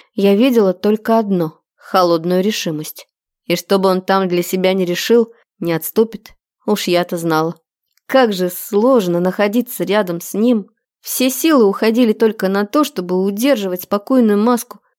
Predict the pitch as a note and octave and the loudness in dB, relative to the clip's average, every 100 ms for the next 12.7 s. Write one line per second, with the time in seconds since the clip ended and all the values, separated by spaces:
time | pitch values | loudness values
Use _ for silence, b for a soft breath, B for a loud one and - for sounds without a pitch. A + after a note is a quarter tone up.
0 | _ G3 G3+ G#3 A3 A#3 A3+ C4 A3+ - | _ -2 0 0 0 -2 0 0 -2 -4
1 | F3+ F#3+ F#3+ F3 F#3 G3+ G#3+ F3 F3+ F3+ | -6 -4 -4 -2 0 4 2 0 -4 -6
2 | F3 F3+ F#3+ F#3+ F#3 E3+ F3 _ _ _ | -6 -2 0 0 -2 -4 -10 _ _ _
3 | _ - G#3+ F#3+ F#3+ F#3+ F3+ G3+ G3+ G3+ | _ -2 0 0 -4 -4 0 2 0 -4
4 | G3+ _ _ _ G#3 G#3 G3+ F3+ F3+ F#3+ | -10 _ _ _ 0 2 2 -2 0 2
5 | G#3 G#3 G#3 _ F#3 - F#3+ G3 G#3+ - | 2 0 -4 _ -16 -2 0 0 -4 -10
6 | - _ _ _ _ _ - F#3+ G3 - | -14 _ _ _ _ _ -8 -4 -2 2
7 | G3+ F#3 - G#3 G#3+ A3+ A3+ G3+ - E3 | 2 0 -4 0 2 2 2 -4 -2 -2
8 | D#3+ E3+ F3 G3 G3 - _ _ _ - | -2 -6 -4 -6 -6 -20 _ _ _ -2
9 | B3+ B3+ A3 A3+ B3 B3+ A3+ F#3+ - _ | 4 4 4 4 6 6 4 0 -10 _
10 | _ _ - G#3 G3+ B3 G3 G3 - G3 | _ _ -2 0 4 4 4 -2 -2 0
11 | G3+ A#3+ A#3 b b b F3 E3+ E3+ - | 2 2 0 b b b -4 0 0 -2
12 | G3+ G3+ - D3 D3 - | -4 -4 -4 -6 -6 -8